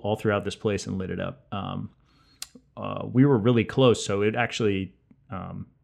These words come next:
it actually hadn't gotten, you know, defensive before we got there. So we, we were able to go in and, uh, we started, you know, putting water on the fire in the, in the, in the office space, and we realized the storeroom was just,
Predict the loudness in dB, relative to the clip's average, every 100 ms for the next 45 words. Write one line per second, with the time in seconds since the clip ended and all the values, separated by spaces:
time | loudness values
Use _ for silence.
0 | _ _ _ -2 0 0 -2 0 0 -2
1 | -2 -2 -2 -2 -6 -8 _ _ _ -4
2 | -2 -2 -4 -8 -14 -20 -20 _ 0 6
3 | 6 6 0 -4 0 2 2 4 4 4
4 | 0 0 0 2 2 2 2 4 4 2
5 | 0 4 4 4 2 -2 -10 -20 -20 -20
6 | _ _ -4 0 0 2 2 0 -2 -6
7 | -4 -4 0 2 4 2 0 -8 _ _
8 | -2 0 0 0 2 2 2 2 0 0
9 | 0 0 -2 -4 -2 0 0 -4 -8 _
10 | _ -2 -2 2 2 4 2 2 0 -2
11 | 0 2 4 6 6 8 6 4 -2 0
12 | 4 6 6 4 2 0 -2 -4 -4 -4
13 | -10